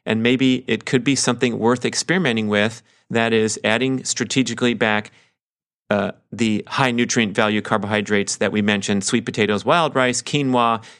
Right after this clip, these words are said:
extra fruit, and let's add to that list extra servings of nuts, seeds, and their derivative butters. There's also some carbohydrate contribution from things like Greek yogurt, even the full fat style. Uh, coconut milk has a bit of carbs.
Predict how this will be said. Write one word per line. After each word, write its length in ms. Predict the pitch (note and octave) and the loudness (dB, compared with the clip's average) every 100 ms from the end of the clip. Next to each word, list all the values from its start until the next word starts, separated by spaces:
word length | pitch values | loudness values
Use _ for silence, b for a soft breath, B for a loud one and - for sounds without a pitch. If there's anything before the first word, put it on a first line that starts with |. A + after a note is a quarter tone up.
| B | B
extra 360 | D3 - - A#2 | -4 -2 -2 -2
fruit, 460 | - C#3 C3 B2+ - b b | 0 2 2 0 -6 b b
and 140 | B2 | -2
let's 200 | B2+ C3+ - | -2 -2 -2
add 200 | B2 A#2+ | 0 0
to 60 | B2 | 0
that 240 | A#2+ - | -2 0
list 360 | A#2 A2+ - - b b | -2 0 -2 -8 b b
extra 380 | C#3+ C#3 - C3 | -2 -2 -2 -2
servings 680 | B2 - B2+ A#2+ B2 A#2+ A#2 | 0 2 0 2 0 -2 -2
of 420 | A#2 A2+ A2 G2 | 0 2 0 -2
nuts, 380 | A2+ A#2+ A#2+ - | -2 0 -2 -6
seeds, 460 | - - B2+ A#2+ G#2+ | -4 0 2 2 -2
and 100 | A2+ | 0
their 120 | A2 | 0
derivative 560 | G#2 A2 A2+ A2 G2 - | 0 0 0 0 -2 0
butters. 460 | C3 C3+ C3+ - b b b - | 2 2 0 -2 b b b -2
There's 200 | A#2 B2 | 0 2
also 300 | B2 - A#2 | 2 2 -2
some 260 | - A#2 | 0 -2
carbohydrate 680 | G#2+ B2 G#2+ A#2+ A2+ A#2+ G#2+ | 0 0 0 -2 0 0 -2
contribution 840 | - A#2 A2+ G#2 A#2 A#2 A2+ A2+ A2 B B | 0 -2 -2 -2 -2 0 -2 -2 -6 B B
from 320 | - A2+ A2 | -2 0 0
things 380 | - B2 A2+ A2 | 0 0 0 0
like 340 | G#2+ G2+ - | 0 -2 -6
Greek 340 | G2 A2+ G#2+ - | -2 0 -2 -2
yogurt, 420 | A#2+ C#3+ C#3+ C#3 | 2 2 2 0
even 220 | C3 B2 A#2 | 0 0 0
the 60 | |
full 260 | G2+ B2 A2+ | 0 0 0
fat 300 | - C3 - | 0 -2 0
style. 560 | - B2+ B2+ B2+ B2+ b b b - | 0 2 2 2 0 b b b -4
Uh, 560 | A#2 G#2+ G#2 G2 F#2+ G#2+ | 0 0 0 -2 -2 -2
coconut 500 | - C3 C3+ B2 A2 | 0 0 2 0 0
milk 360 | B2+ C3+ C3 | 2 2 0
has 180 | C#3 C3 | -2 -4
a 40 | |
bit 160 | A#2 B2+ | 0 -2
of 60 | A#2+ | 0
carbs. 500 | - B2+ B2 A#2+ | 0 2 2 0